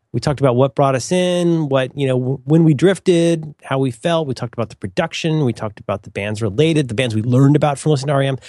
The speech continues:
I'm very happy to have done this show, uh, 'cause Anthony is great. He does fantastic comics. He has another great podcast also, as long as I'm promoting Anthony,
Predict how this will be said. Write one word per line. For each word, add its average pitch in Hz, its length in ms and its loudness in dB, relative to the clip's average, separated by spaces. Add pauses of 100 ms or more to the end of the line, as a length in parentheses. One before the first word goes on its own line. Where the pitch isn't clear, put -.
(340)
I'm 214 280 0
very 262 240 0
happy 208 300 -2
to 156 120 -4
have 131 120 -2
done 123 140 -4
this 110 120 -6
show, 101 340 -6 (160)
uh, 123 200 -2
'cause 120 200 -10
Anthony 190 300 0
is 170 100 -2
great. 135 360 -2
He 131 100 -10
does 139 100 0
fantastic 165 420 -4
comics. 180 460 -2 (380)
He - 80 0
has 156 80 2
another 202 200 4
great 240 200 -2
podcast 233 500 -4
also, 202 220 0
as 175 80 0
long 156 100 0
as 139 100 -4
I'm 147 80 -2
promoting 139 380 -4
Anthony, 170 320 -4